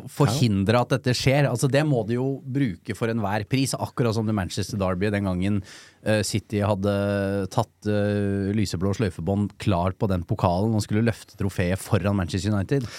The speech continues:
Speaker 1: Altså, det må, må på en måte, eh, kanalisere et eller annet da, for å unngå at dette skjer.
Speaker 2: Herrera snakker om det i intervjuet, faktisk. Eh, de så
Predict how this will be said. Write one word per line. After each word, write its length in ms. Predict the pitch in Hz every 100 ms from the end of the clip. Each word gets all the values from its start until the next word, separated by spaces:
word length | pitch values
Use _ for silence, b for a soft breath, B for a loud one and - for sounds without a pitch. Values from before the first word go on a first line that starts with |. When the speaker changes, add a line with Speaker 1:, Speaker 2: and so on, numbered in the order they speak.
| B B
Speaker 1:
Altså, 240 | 123 131 123
det 100 | 131
må, 120 | 156
må 200 | 147 143
på 40 |
en 120 | 160
måte, 140 | 143 139 139 -
eh, 480 | 151 143 135 123 - - -
kanalisere 1080 | 151 139 135 - - 123 113 117 131 147 -
et 320 | 143 - -
eller 180 | 139 151
annet 300 | 123 131 156
da, 100 | 135
for 140 | 139
å 80 | 135
unngå 360 | 123 107 107 123
at 160 | 131
dette 120 | - 135
skjer. 360 | 202 208 127 - - _ _
Speaker 2:
Herrera 380 | 135 123 113 135
snakker 540 | - - - 120 107
om 100 | 104
det 80 | 104
i 60 | 110
intervjuet, 300 | - 104 104
faktisk. 560 | 110 - - - - - -
Eh, 460 | 117 110 107 107
de 200 | 110 110 113
så 560 | - - 107 113 131